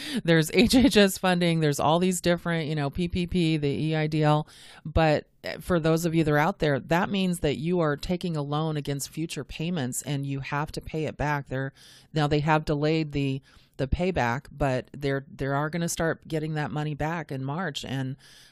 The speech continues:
I think a lot of providers were thinking that that was going to, uh, they could just, you know, Congress was gonna say, "Oh, no, we'll go ahead and forgive this too." But since it's based on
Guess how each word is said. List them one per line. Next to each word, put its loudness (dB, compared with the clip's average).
I -2
think -2
a 0
lot 0
of -4
providers -2
were -4
thinking -6
that -4
that -2
was -6
going -2
to, -2
uh, -4
they 0
could -6
just, -6
you -6
know, -6
Congress -4
was -8
gonna -4
say, -2
"Oh, -2
no, 0
we'll 0
go 2
ahead 2
and -6
forgive -2
this -2
too." 0
But 0
since -2
it's -4
based 0
on 0